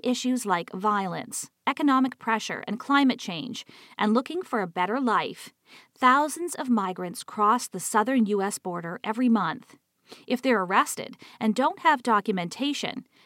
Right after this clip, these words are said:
the U S deports them. Every day around noon, people who were arrested the previous day and held at local city jails overnight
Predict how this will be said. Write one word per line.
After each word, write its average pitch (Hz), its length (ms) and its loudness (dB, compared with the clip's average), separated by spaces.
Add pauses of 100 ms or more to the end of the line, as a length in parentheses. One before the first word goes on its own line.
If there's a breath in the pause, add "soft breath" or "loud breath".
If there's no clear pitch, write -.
(120)
the 277 80 2
U 254 220 6
S 170 240 0
deports 226 480 0
them. 160 400 -2 (880)
Every 302 280 4
day 214 340 0
around 196 380 0
noon, 170 360 -4 (240 loud breath)
people 330 420 -2
who 302 120 -4
were 240 260 2
arrested 202 460 -2
the 185 60 -6
previous 240 520 -4
day 170 300 -8 (240 loud breath)
and 214 140 0
held 247 360 2
at 170 160 -4
local 208 360 0
city 202 280 -2
jails 175 380 -2
overnight 190 680 -2